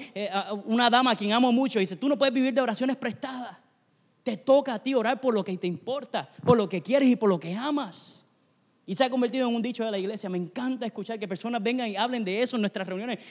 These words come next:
"Pastor, no podemos orar de, no podemos vivir de oraciones prestadas. Me toca a mí orar por mi matrimonio, me toca a mí orar por mis hijos, me toca a mí, a mí orar por mi finanza y, y actuar y sembrar para que mis finanzas continúen.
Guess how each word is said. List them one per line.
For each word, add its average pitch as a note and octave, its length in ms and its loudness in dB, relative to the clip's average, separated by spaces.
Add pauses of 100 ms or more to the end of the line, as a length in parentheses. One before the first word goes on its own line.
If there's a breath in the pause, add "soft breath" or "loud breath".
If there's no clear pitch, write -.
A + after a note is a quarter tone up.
"Pastor, G#3 360 0
no C4 120 2
podemos C4 320 2
orar A#3+ 260 2
de, A#3+ 280 0
no A#3 100 2
podemos C4 200 4
vivir B3+ 180 0
de B3+ 60 2
oraciones A#3+ 320 -6
prestadas. B3+ 280 -4
Me A3 120 2
toca B3+ 180 0
a C4 40 0
mí B3+ 140 8
orar A#3 240 2
por A#3+ 120 4
mi A3+ 80 4
matrimonio, A3 400 0
me G#3 100 0
toca C4 180 0
a B3+ 40 0
mí B3 100 4
orar B3+ 200 4
por C4 120 4
mis G#3 160 4
hijos, A#3+ 140 6
me G#3 100 0
toca C4 200 -2
a B3 80 0
mí, C4 140 4 (180 loud breath)
a A3+ 120 6
mí C#4 200 6
orar A3+ 380 4
por C4 140 8
mi A#3 140 8
finanza B3+ 680 4
y, C4 140 4 (260)
y A3 80 0
actuar B3 600 2
y D#4+ 80 6
sembrar B3+ 480 2
para C#4 180 0
que A#3+ 80 0
mis A#3+ 120 0
finanzas A#3 360 -6
continúen. C4 440 2